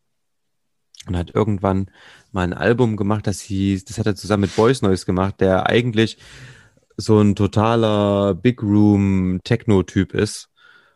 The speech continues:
Und Boys Noise hat das Album produziert und, ähm, es ist super, super toll geworden. Das war schon zweitausendzehn, das ist schon ewig her. Trotzdem gibt's da ein paar Lieder drauf, die ich immer wieder höre, die immer wieder in meiner Playlist landen und die ich auch jetzt, wie gesagt, so Frühling,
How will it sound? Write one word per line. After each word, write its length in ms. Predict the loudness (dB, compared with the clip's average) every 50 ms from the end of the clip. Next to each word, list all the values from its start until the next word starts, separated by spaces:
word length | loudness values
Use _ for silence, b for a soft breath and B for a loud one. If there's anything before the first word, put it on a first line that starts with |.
| b _ _
Und 560 | 0 2 4 4 4 4 4 4 2 2 2
Boys 180 | 2 2 2 4
Noise 140 | 2 2 0
hat 80 | 0
das 80 | 0 0
Album 220 | 0 2 0 0
produziert 720 | 0 0 0 0 0 -2 -2 0 2 2 2 2 0 -8 -20 _ _ _ _ _ _ _ _ _ _ _ -6
und, 460 | -2 0 0 0 0 -2 -4 -8 -8 -4
ähm, 520 | 0 0 0 0 0 0 -2 -4 -6 -8 -10 -12 -12
es 200 | -10 -10 -10 -10
ist 100 | -12 -12 _ -10
super, 340 | -8 -4 -4 -4 0 0 -2
super 260 | -2 -2 -2 -2 -2
toll 200 | 0 2 0 2
geworden. 300 | 2 0 0 0 0 0
Das 120 | -2 -2
war 100 | -2 -4
schon 140 | -2 -2 -2
zweitausendzehn, 680 | -2 2 0 2 2 2 0 0 -2 0 4 4 4 4
das 80 | 2
ist 60 | 0 0
schon 180 | -2 -2 -2 2
ewig 400 | 4 6 6 6 6 4 2 2
her. 300 | 2 2 2 0 -2 -4 B B B B B B B B B B B B B B B _ _ _ _ -14
Trotzdem 580 | -4 -4 -4 -4 -2 -2 0 2 2 2 0 -2 -6 -12 -16 -12 -4
gibt's 200 | -4 -4 -4 0
da 320 | 0 0 2 2 2 2 2
ein 140 | 0 -2
paar 200 | -2 -2 0 0
Lieder 260 | 2 2 2 0 0 -2
drauf, 320 | -2 -2 -2 -2 -2 -4
die 160 | -2 -2 -2
ich 120 | -2 -2 -2
immer 260 | 0 2 2 2 0
wieder 220 | 2 2 2 2
höre, 300 | 2 0 0 2 0 0
die 140 | 0 0 0
immer 200 | 0 2 0 0
wieder 200 | 2 2 2 2
in 60 | 2
meiner 200 | 2 2 2 0
Playlist 460 | 0 0 0 0 2 0 -2 -2 -2
landen 360 | -2 0 0 0 -2 -2 -2 0
und 160 | 0 0 -2
die 120 | -2 -4
ich 140 | -4 -4 -2
auch 220 | -2 0 0 0
jetzt, 280 | 0 -2 -4 -4 -6 -10
wie 60 | -8 -6
gesagt, 320 | -6 -2 -2 -4 -4 _
so 320 | -4 -2 0 0 0 0
Frühling, 580 | -2 -4 -2 -2 0 0 2 0 0 -2 -4 b